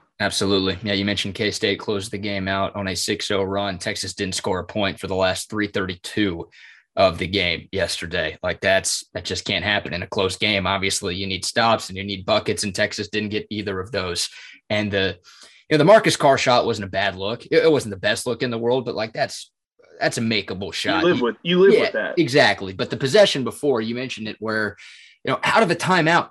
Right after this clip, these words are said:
Speaker 1: like, that was a play that Chris Beard drew up out of a timeout, and it ended up with Courtney Ramey jacking up a terrible shot late in the shot clock. Like,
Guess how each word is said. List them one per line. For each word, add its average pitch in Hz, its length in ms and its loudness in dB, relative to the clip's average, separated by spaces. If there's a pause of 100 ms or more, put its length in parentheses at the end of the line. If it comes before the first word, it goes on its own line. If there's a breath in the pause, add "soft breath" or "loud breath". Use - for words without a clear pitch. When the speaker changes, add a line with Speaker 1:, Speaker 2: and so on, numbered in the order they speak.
Speaker 1:
like, 113 140 -6
that 165 140 4
was 135 120 -4
a 131 60 -8
play 160 360 4
that - 180 -6
Chris 151 200 -4
Beard 139 300 -2
drew 131 240 0
up 123 240 4
out 127 100 2
of 127 100 -4
a 117 80 -6
timeout, 117 540 -4
and 104 100 -12
it 104 120 -8
ended 120 200 -4
up 120 140 2
with 104 140 -12
Courtney 117 300 -4
Ramey 113 340 -4
jacking 117 380 -2
up 113 120 -6
a 101 60 -18
terrible 123 420 -4
shot 113 360 0
late 117 180 -2
in 107 80 -14
the 107 60 -8
shot 110 360 -2
clock. 98 320 -4
Like, 90 160 -6